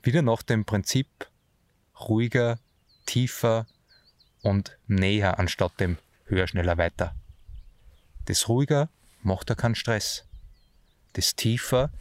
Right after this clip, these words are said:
schau auf deine Basics. Was braucht's, dass dir gut geht beim Laufen? Was braucht's, dass du die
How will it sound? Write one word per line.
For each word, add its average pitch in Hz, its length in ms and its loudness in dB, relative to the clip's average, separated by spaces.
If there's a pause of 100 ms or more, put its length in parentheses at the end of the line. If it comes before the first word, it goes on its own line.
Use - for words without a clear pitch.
(180)
schau - 200 -2
auf 92 180 0
deine 95 240 0
Basics. - 720 -2 (140)
Was 101 240 -2
braucht's, - 760 0 (140)
dass - 160 -6
dir - 120 -4
gut - 260 -2
geht - 220 0
beim 101 200 2
Laufen? 101 480 2 (1080)
Was 92 240 0
braucht's, - 600 -2
dass - 220 -4
du 92 380 0 (1120)
die 90 480 0